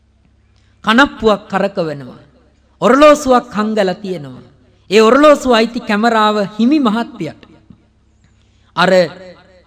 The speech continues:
කනප්පුව කරකවන්නට යොමු වුණු පුජ්‍යලයා කියනවා,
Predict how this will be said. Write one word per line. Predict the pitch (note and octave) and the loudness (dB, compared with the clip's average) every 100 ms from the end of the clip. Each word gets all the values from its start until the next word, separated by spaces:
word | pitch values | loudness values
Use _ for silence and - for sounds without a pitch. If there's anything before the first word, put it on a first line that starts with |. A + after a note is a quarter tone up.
| _ _ _ - | _ _ _ -2
කනප්පුව | G#3+ C4+ A#3+ G#3+ G#3+ G#3+ | 2 2 0 -2 -2 0
කරකවන්නට | F#3+ A3 G#3+ F#3+ F#3+ F#3 F3+ | -2 -2 -2 -4 -4 -8 -6
යොමු | F3+ F#3 G3 | -6 -4 -6
වුණු | F#3 F3+ | -6 -8
පුජ්‍යලයා | G#3 G3+ F3+ F3+ E3+ E3+ | -8 -6 -4 -4 -4 -6
කියනවා, | G#3 F#3+ B2 A#2 C#3 | -8 -8 -8 -8 -4